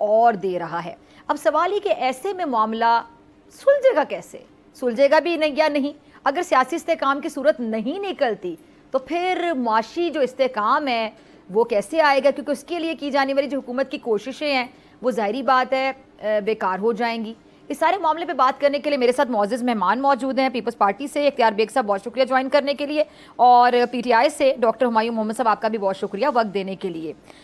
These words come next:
इख्तियार साहब, मैं आपकी इजाज़त से ज़रा डॉक्टर साहब से शुरू करना चाहूँगी, मेरे साथ ही इस्लामाबाद स्टूडियोज़ में तशरीफ़ रखते हैं। सर,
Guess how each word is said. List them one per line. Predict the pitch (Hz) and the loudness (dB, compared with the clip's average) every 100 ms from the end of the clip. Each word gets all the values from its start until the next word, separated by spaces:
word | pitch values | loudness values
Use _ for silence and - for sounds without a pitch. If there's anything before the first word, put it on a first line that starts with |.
| - - | -18 -6
इख्तियार | 302 311 320 | 0 4 2
साहब, | 320 392 311 | 4 2 4
मैं | 359 320 311 | 2 2 4
आपकी | 277 285 | 2 0
इजाज़त | 269 240 262 | 2 2 0
से | 269 | 0
ज़रा | 285 294 | 2 4
डॉक्टर | 240 330 | 2 2
साहब | 285 | 0
से | 277 | 0
शुरू | 294 254 | -2 -2
करना | 262 254 240 | 2 2 2
चाहूँगी, | 247 202 196 220 | 0 0 -2 -4
मेरे | 233 214 | -4 -2
साथ | 220 208 | 2 0
ही | 214 | 0
इस्लामाबाद | 240 220 202 214 | -4 -2 -2 -2
स्टूडियोज़ | 220 208 214 | -4 -2 -2
में | 233 | -4
तशरीफ़ | 214 208 202 208 | -8 -10 -8 -8
रखते | - 220 | -8 -12
हैं। | |
सर, | 233 262 | -6 -6